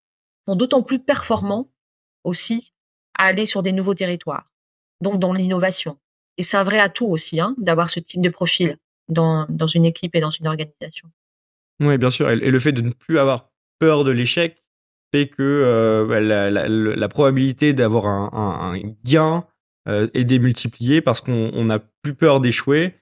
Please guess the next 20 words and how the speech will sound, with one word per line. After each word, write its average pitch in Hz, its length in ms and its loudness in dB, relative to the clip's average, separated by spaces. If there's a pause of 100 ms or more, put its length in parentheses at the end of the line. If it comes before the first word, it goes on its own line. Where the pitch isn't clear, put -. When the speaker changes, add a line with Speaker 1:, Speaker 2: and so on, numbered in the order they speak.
(280)
Speaker 2:
Et 110 180 0
forcément, 131 800 0
euh, 110 200 2
la 113 240 4
créativité, 139 1120 0
euh, 101 320 2
prend 139 320 -2
le 131 140 0
pas 143 400 2
et, 117 240 2
euh, 104 260 2 (400)
la 110 240 2
dynamique 139 760 2 (120)
crée 143 240 0
forcément 135 520 -2
un, 117 360 -2
un, - 0 -
un 120 220 0
élan 135 260 4
positif 135 500 0